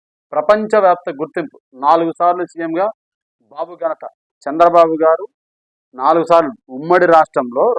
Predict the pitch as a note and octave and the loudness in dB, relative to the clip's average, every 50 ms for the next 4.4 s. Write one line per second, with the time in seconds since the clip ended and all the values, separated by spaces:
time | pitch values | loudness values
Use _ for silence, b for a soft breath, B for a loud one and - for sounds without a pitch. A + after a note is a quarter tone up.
0 | - C3 C#3+ E3 E3+ D#3+ F#3+ F3 F3 E3+ E3+ D#3 - _ _ _ _ _ _ _ | -4 -4 -4 -2 0 2 4 4 4 2 -2 -6 -10 _ _ _ _ _ _ _
1 | _ _ C#3 D3 - - F3+ F#3 F3+ F3+ F3+ E3+ D#3+ D3+ B2+ - - C#3+ D3 - | _ _ -18 -6 -4 -2 0 0 0 -2 -2 0 0 0 -2 -2 -6 -12 -10 -8
2 | A3 A#3 F#3+ D#3 D3 E3 E3 F#3+ F3+ E3+ E3 D#3 D3+ C#3+ C#3 - D3 E3+ - - | -6 -2 0 0 0 0 2 4 4 4 4 4 2 0 0 -2 -8 -12 -12 -14
3 | _ - C#3 D3 E3+ E3+ E3 D3+ - _ - D3 D#3 D#3 D#3 D3+ - _ D3+ D#3 | _ -8 -6 -6 -4 -4 -4 -6 -6 _ -8 -8 -8 -8 -10 -16 -12 _ -6 -4
4 | E3 F3+ F3 F3 E3+ D#3 C#3+ - | -4 -4 -6 -8 -10 -12 -12 -14